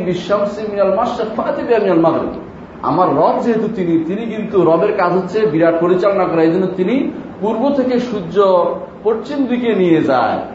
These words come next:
দেখি তুমি যদি রব হয়ে থাকো, তাহলে দেখি এটা এদিকে ঘুরাই দাও তো দেখি, রবের কাজ পরিচালনা করা তুমি তো পারছো না। তখনই সে কি করলো? "ফাবুহিতাল্লাযী কাফার", তখন সে চুপ হয়ে গেল, "এটা, এটা সম্ভব না।" কিন্তু সে আরেকটা চালাকি করছিল।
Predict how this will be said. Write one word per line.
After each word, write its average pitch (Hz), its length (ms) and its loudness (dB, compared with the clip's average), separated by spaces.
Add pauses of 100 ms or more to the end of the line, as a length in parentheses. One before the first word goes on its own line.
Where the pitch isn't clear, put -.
(160)
দেখি 233 240 2
তুমি 254 300 0
যদি 269 200 2
রব 190 380 4
হয়ে 185 280 4
থাকো, 175 280 -4
তাহলে 165 220 -4
দেখি 170 220 -2
এটা 180 140 -2
এদিকে 180 360 0
ঘুরাই 180 260 2
দাও 156 160 2
তো 170 120 0
দেখি, 175 240 -2 (260)
রবের 151 300 2
কাজ 160 200 2
পরিচালনা 147 380 0
করা 135 140 0
তুমি 135 180 -4
তো 156 60 -4
পারছো - 300 -4
না। - 100 -4 (400)
তখনই 196 380 2
সে 247 160 2
কি 240 140 0
করলো? 165 280 4 (360)
"ফাবুহিতাল্লাযী 160 920 4
কাফার", 104 380 -2 (140)
তখন 131 200 -2
সে 170 160 -4 (420)
চুপ 147 200 0
হয়ে 139 200 4
গেল, - 220 0
"এটা, 165 200 -2
এটা 165 160 0 (140)
সম্ভব 143 300 0
না।" 139 100 -2 (520)
কিন্তু 143 200 0
সে - 160 0
আরেকটা 220 420 0 (120)
চালাকি 180 400 0
করছিল। 160 260 -8